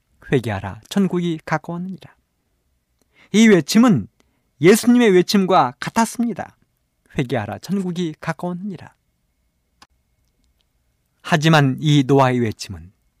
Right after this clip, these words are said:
모든 사람들에게 거부를 당했습니다. 거부만 당한 게 아니라 조롱과 비웃음을 받았습니다. 노아는 자그마치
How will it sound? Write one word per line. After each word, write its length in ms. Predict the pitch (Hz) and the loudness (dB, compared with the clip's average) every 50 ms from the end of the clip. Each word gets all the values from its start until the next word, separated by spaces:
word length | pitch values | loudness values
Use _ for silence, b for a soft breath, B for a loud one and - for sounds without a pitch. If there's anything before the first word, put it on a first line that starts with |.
| _ _ _ _ _ _ _ _ _ _ _ _ - - | _ _ _ _ _ _ _ _ _ _ _ _ -20 -6
모든 420 | - 131 147 180 180 240 233 226 220 | 0 2 4 4 4 4 2 0 -2
사람들에게 560 | - - 226 214 202 202 190 196 196 190 175 | 0 0 2 2 2 2 0 0 -2 -2 -4
거부를 380 | - - 180 165 - 175 165 160 | -2 -2 -4 -2 -2 -6 -8 -10
당했습니다. 720 | - 165 156 - 143 - - _ - 117 _ - _ _ _ _ _ _ _ _ _ _ _ _ _ _ _ _ _ _ _ _ _ _ _ _ _ _ _ _ _ _ | -12 -14 -16 -16 -18 -18 -20 _ -20 -20 _ -20 _ _ _ _ _ _ _ _ _ _ _ _ _ _ _ _ _ _ _ _ _ _ _ _ _ _ _ _ _ _
거부만 460 | - - 147 180 208 233 247 233 214 - | -2 0 2 4 4 4 2 2 0 -2
당한 300 | - 175 185 190 202 202 | -2 0 2 2 2 2
게 80 | 214 | 2
아니라 320 | 190 135 113 113 135 160 151 | 2 2 0 0 -2 -2 -2
조롱과 500 | - - 170 190 202 202 196 196 180 160 | 0 2 2 4 4 4 2 2 0 0
비웃음을 500 | - - 208 214 220 196 - 220 208 185 | 0 0 0 0 0 -2 -4 -6 -6 -4
받았습니다. 720 | - 160 - 208 208 - - - - 180 - - - - _ _ _ _ _ _ _ _ _ _ _ _ _ _ _ _ _ _ _ _ _ _ _ _ _ _ _ _ _ _ _ _ _ _ _ _ _ _ _ _ _ _ _ _ _ _ _ _ | -6 -8 -8 -10 -12 -12 -14 -14 -14 -14 -16 -20 -20 -20 _ _ _ _ _ _ _ _ _ _ _ _ _ _ _ _ _ _ _ _ _ _ _ _ _ _ _ _ _ _ _ _ _ _ _ _ _ _ _ _ _ _ _ _ _ _ _ _
노아는 380 | 131 127 131 135 139 135 123 117 | 0 2 4 4 4 4 2 0
자그마치 800 | - - 120 113 123 120 110 - - - 120 113 104 104 104 | -2 -4 -2 0 0 -2 -2 -4 -6 -6 -6 -4 -4 -6 -8